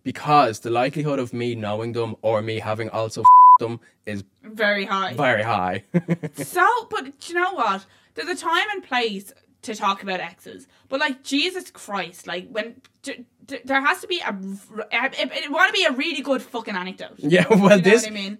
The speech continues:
Speaker 1: this motherfucker, I used to be with this fella who talked, yapped and yapped about his ex quite literally every single day.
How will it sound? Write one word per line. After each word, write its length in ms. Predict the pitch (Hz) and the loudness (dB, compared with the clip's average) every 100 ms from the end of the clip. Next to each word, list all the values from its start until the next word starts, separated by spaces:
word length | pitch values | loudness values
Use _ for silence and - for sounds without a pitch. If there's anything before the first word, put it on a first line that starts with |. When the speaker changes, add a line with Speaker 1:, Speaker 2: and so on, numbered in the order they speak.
| - | -2
Speaker 1:
this 260 | 170 247 - | 2 2 0
motherfucker, 640 | 175 165 151 - 143 139 107 | -2 -2 -4 -2 -2 -2 -4
I 100 | 135 | -2
used 180 | 165 | -2
to 60 | 165 | -2
be 60 | 147 | -4
with 160 | 147 | -4
this 120 | 131 123 | -6 -6
fella 200 | 113 110 | -6 -6
who 120 | 113 | -6
talked, 360 | 113 104 - - | -4 -4 -6 -10
yapped 380 | 107 127 143 | -4 -2 -4
and 100 | 123 | -6
yapped 240 | 110 107 110 | -4 -6 -8
about 160 | 98 | -8
his 100 | 92 101 | -8 -8
ex 340 | 95 - - _ _ _ | -10 -14 -20 _ _ _
quite 380 | - - 147 170 | -12 0 2 2
literally 540 | 143 147 - 120 92 - - | 0 -4 -4 -8 -8 -8 -6
every 320 | 113 110 107 | -6 -6 -8
single 380 | - 107 107 98 | -8 -6 -6 -6
day. 360 | 95 82 87 | -6 -6 -12